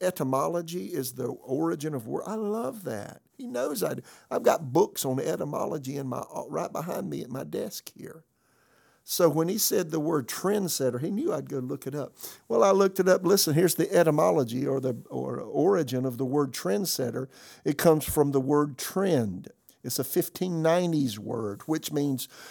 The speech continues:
to run or bend in a certain direction, like, like the bend of a river through a, through a, a, a, through some land or through a, an, a, a, a, a,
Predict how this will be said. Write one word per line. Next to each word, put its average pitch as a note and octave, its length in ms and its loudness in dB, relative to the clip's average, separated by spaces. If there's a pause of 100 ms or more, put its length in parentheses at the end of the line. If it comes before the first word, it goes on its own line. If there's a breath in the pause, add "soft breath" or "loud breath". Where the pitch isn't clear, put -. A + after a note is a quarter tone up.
(160 loud breath)
to F3 160 6
run C#3 540 6
or E3 240 4
bend C3+ 580 4 (100)
in C#3 140 2
a B2+ 80 0
certain D#3 460 -2
direction, C#3 720 0 (280 loud breath)
like, D3+ 400 2 (100)
like D3 360 2
the B2+ 120 2
bend D3+ 480 4
of C3+ 120 2
a C3+ 80 4
river C3 420 2
through C3+ 340 0
a, B2 120 0 (280 soft breath)
through D3 460 6
a, A#2+ 180 4
a, A#2+ 240 -2
a, A#2 380 -6
through C#3 420 -2
some B2+ 220 -2
land C3 460 2
or A2+ 60 -4
through C#3+ 360 0
a, B2 140 2
an, A#2 260 -4
a, A2+ 160 -4
a, A#2 300 -10 (340)
a, A2+ 200 -8 (300)
a, B2 140 -10